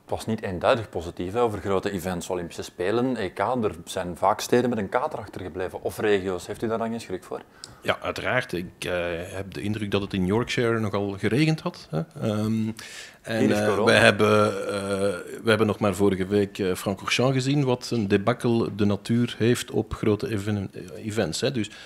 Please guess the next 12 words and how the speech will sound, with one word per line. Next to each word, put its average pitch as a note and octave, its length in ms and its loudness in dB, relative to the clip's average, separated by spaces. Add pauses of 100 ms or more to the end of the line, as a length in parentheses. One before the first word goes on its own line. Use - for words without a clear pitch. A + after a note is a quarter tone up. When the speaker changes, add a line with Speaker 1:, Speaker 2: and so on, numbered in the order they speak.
(140)
Speaker 2:
dat - 120 -4
is G#2+ 60 0
altijd G#2+ 240 -2
fingers A2+ 360 0
crossed, - 540 -2
hè. A2 220 -4 (160)
Dus A2 440 -2
er G2+ 120 -4
zijn A2+ 260 4
toch - 180 -4
wel A2 260 4
wat G#2 280 -4